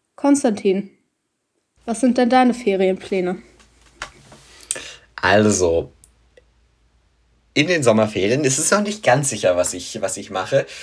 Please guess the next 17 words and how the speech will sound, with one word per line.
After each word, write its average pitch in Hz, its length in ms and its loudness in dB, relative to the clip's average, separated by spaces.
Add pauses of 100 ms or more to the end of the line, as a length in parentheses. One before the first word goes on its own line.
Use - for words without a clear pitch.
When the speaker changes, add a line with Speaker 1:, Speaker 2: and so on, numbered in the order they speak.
(340)
Speaker 2:
Ähm, 131 640 4 (640)
normalerweise 151 580 4
gibt - 160 -10
es 139 120 0
immer 135 440 2
relativ 131 400 2
feste 135 260 -2
Pläne, 101 520 -4
aber 113 320 4 (320)
diese 147 520 0
Sommerferien 120 1120 0 (260)
wird 104 260 -4
improvisiert. 101 1000 -6 (600)
Ähm, 139 500 4 (240)
also 135 600 2
vermutlich, 151 600 0
eventuell 113 800 0